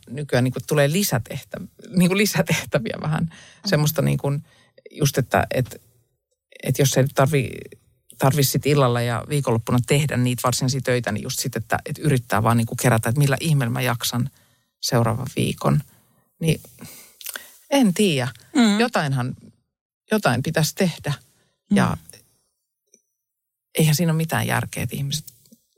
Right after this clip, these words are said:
Speaker 1: niinku, kuolee työnsä ääreen.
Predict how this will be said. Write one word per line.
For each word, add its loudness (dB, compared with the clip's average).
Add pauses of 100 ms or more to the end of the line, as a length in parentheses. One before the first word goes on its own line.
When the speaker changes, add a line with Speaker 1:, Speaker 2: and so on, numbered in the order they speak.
Speaker 1:
niinku, -14 (1040)
kuolee 2
työnsä -2
ääreen. -2